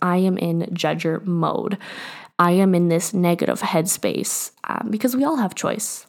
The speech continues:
Life is about choice. You create your own reality.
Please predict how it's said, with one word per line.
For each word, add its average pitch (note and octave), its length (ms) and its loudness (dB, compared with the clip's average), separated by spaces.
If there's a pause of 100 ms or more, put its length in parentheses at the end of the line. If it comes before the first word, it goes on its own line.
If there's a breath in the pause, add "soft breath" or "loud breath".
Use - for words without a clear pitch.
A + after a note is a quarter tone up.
Life G3 280 2
is G#3 100 2
about G3+ 240 0
choice. E3 500 -2
You F3 200 0
create - 320 -2
your G3+ 100 2
own G#3 140 4
reality. E3+ 580 2